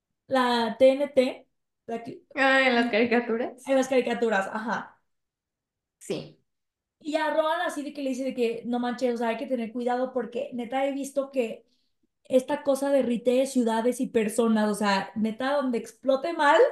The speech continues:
Speaker 1: nos morimos
Speaker 2: Ajá.
Speaker 1: todos".
Speaker 2: <laughs>
Speaker 1: Y ya el Rohan de que, "Neta, he visto esto salir muy mal, o sea, hay que tener cuidado".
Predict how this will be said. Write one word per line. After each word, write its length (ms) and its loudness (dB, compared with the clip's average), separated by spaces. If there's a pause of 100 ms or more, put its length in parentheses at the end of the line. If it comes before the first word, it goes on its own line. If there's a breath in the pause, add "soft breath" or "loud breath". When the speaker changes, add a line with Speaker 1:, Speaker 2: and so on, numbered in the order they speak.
(520)
Speaker 1:
nos 240 2
morimos 460 2
Speaker 2:
Ajá. 380 -4
Speaker 1:
todos". 440 6 (140)
Speaker 2:
<laughs> 200 -12 (1300 loud breath)
Speaker 1:
Y 140 -4
ya 120 4
el 60 2
Rohan 220 2
de 80 0
que, 100 0
"Neta, 480 0
he 140 8
visto 360 2
esto 420 8
salir 300 4
muy 240 4
mal, 260 4
o 80 4
sea, 560 0 (380)
hay 120 -2
que 80 -6
tener 260 0
cuidado". 500 -4